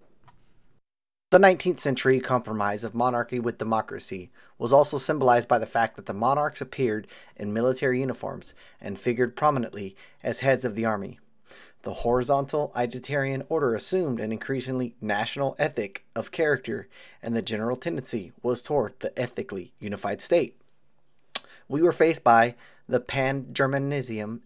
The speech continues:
and the Pan-Italianism of the Risorgimento movement, even by Pan-Slavism, which transcended the minor ethnic boundaries. Hand in hand with this evolution, we see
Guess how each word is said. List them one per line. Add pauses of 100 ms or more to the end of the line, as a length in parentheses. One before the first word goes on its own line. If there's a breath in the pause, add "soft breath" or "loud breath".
and
the
Pan-Italianism (540 soft breath)
of (100)
the (100)
Risorgimento
movement, (480 soft breath)
even (240)
by
Pan-Slavism, (480 soft breath)
which
transcended (100)
the
minor
ethnic
boundaries. (640 soft breath)
Hand
in
hand
with
this
evolution,
we
see